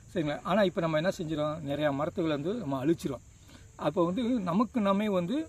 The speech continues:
ஒரு குழியை தோண்டிக்கிறது மாதிரி, சரிங்களா? இப்ப அதுலேருந்து மீள்வதற்காக ஐயா மகா காசியப்பர், அஹ், அவர் வந்து எப்படின்னா, இந்த இயற்கை வளங்களை வந்து தெரிந்து கொள்ளணும் அப்படிங்கிறதுக்காண்டி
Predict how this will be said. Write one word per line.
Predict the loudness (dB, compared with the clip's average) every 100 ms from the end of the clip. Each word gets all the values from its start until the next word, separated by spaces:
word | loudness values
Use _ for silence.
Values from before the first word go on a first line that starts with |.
| -10 -20 -12 2
ஒரு | 6 10 10 8 4 4
குழியை | 6 6
தோண்டிக்கிறது | 6 4 4 2
மாதிரி, | 2 0 -2 -6 -20 -20 -18 -8
சரிங்களா? | -6 -6 -10 -18 -20 -10
இப்ப | -4 -2 -2 -2 2
அதுலேருந்து | 6 6 4 4 4
மீள்வதற்காக | 6 6 4 4 2 4 2 0 -4 -14 -18 -4
ஐயா | 0 4 4 2 -8 -14 -6
மகா | -2 -2 0
காசியப்பர், | 0 0 2 2 2 -2 -4 -20 -20 -20 -14 -2
அஹ், | 0 2 0 -2 2
அவர் | 2 2
வந்து | 0
எப்படின்னா, | 0 -2 0 -2 -8 -6
இந்த | -2 -2 0
இயற்கை | 0 0 0 0 2 -2 0 2
வளங்களை | 2 0 0 0 -2
வந்து | -2 0 0 -4 -10 -20 -6 10
தெரிந்து | 10 10 8
கொள்ளணும் | 6 4 0 -4
அப்படிங்கிறதுக்காண்டி | -2 0 2 2 2 2